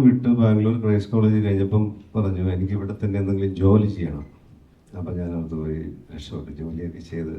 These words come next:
അങ്ങനെ ഇതാവുമെന്ന് വെച്ചു. അങ്ങനെ ബൈജൂസ് ആപ്പ് എന്ന് പറയുന്ന അന്നത്തെ ഒരു പ്രബലമായ കമ്പനിയിൽ ഞാൻ അതിൻ്റെ ഒരു ഒഫീഷ്യൽ ഒരാളെ വിളിച്ച്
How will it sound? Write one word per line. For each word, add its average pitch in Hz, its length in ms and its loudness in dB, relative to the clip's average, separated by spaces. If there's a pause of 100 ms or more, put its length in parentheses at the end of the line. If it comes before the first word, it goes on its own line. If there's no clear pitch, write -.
(100)
അങ്ങനെ 82 280 -16
ഇതാവുമെന്ന് 78 460 -10
വെച്ചു. - 180 -16 (960)
അങ്ങനെ 98 260 -2 (220)
ബൈജൂസ് 120 500 6 (100)
ആപ്പ് 98 260 -2
എന്ന് 95 240 -8
പറയുന്ന 90 300 -6
അന്നത്തെ 90 260 -10 (100)
ഒരു 85 100 -8 (120)
പ്രബലമായ 82 520 -8 (120)
കമ്പനിയിൽ - 360 -10 (1500)
ഞാൻ 98 200 2
അതിൻ്റെ 98 300 4
ഒരു 95 100 0 (400)
ഒഫീഷ്യൽ 92 400 -6
ഒരാളെ 87 320 -2
വിളിച്ച് 85 320 -4